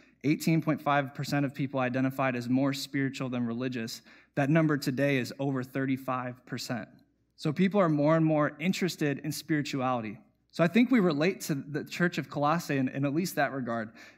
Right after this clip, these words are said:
that our city is interested in what's spiritual. So Paul here in this text, he's continuing to emphasize this need for some spiritual authority in our lives.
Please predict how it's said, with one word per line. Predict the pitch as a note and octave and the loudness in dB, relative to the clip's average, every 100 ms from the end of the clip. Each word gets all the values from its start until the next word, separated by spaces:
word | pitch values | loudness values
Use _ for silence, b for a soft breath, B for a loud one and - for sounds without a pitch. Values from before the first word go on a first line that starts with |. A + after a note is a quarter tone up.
| - | 0
that | D3+ | 2
our | D#3+ | 2
city | - F3+ D#3+ | 2 4 4
is | C3+ | 2
interested | D3 E3 D#3+ - C#3+ B2 | 0 -2 -2 -4 -2 -2
in | B2 C3 | -2 -2
what's | A#2+ - | -2 -6
spiritual. | - E3+ F3 - A2+ - - _ _ B B B B | -2 0 0 -2 -6 -8 -18 _ _ B B B B
So | B F3 | B 0
Paul | - G#3 | 6 6
here | G#3 G#3+ | 6 6
in | F#3 E3 | 6 4
this | F#3 - | 2 0
text, | F3+ C#3 - - - _ _ _ _ _ - | 2 2 0 -8 -14 _ _ _ _ _ 0
he's | F3 | 2
continuing | D#3 E3+ F3+ F#3+ G#3 | 4 4 6 6 6
to | G3+ | 4
emphasize | F3+ E3 D#3+ D#3 D3+ | 2 -2 2 4 4
this | D3+ C#3+ | 0 0
need | D3 D3 C#3+ | 4 4 2
for | C#3+ | -2
some | C#3 C3+ | -4 -2
spiritual | C3 - D3+ D#3+ - D3 | -2 -2 -2 -2 -2 -4
authority | C#3 C#3+ C3 B2 | -2 -4 -2 -2
in | |
our | A#2 A2+ | -2 -2
lives. | G#2 F#2+ G2 - | -4 -6 -10 -16